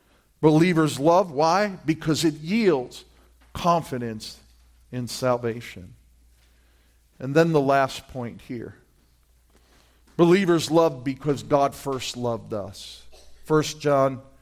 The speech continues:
four nineteen. We love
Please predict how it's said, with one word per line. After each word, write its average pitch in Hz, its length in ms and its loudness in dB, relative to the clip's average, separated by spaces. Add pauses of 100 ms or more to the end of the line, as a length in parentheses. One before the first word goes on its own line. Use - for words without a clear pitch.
(420)
four 131 440 -4 (240)
nineteen. 120 760 -4 (1120)
We 160 300 2
love 139 580 2